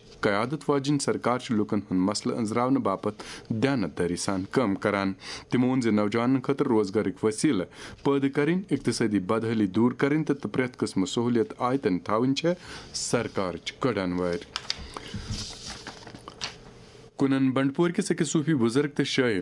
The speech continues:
پیرزادہ شاہ میر قادری سٕنٛدِس انتقالس پٮ۪ٹھ چھُ وُلر کلچرل فورم نٲدۍ حل بزمِ شابان کُن بنڈپور تہٕ واریاہ باقی ادبی تنظیمو دۄکھ بوومُت۔ موسم۔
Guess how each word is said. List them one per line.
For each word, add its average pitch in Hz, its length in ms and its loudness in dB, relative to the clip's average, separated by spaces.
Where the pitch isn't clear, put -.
پیرزادہ 127 520 2
شاہ 131 280 2
میر 127 240 4
قادری 120 320 2
سٕنٛدِس 120 360 0
انتقالس 110 540 0
پٮ۪ٹھ 117 180 -2
چھُ 131 100 0
وُلر 104 380 2
کلچرل 120 440 2
فورم 101 520 2
نٲدۍ 101 300 0
حل 143 120 2
بزمِ 131 480 0
شابان 92 520 0
کُن 110 380 4
بنڈپور 107 500 2
تہٕ 98 120 0
واریاہ 123 380 2
باقی 98 380 -2
ادبی 104 280 0
تنظیمو 113 560 0
دۄکھ 117 280 -2
بوومُت۔ 98 440 2
موسم۔ 107 600 2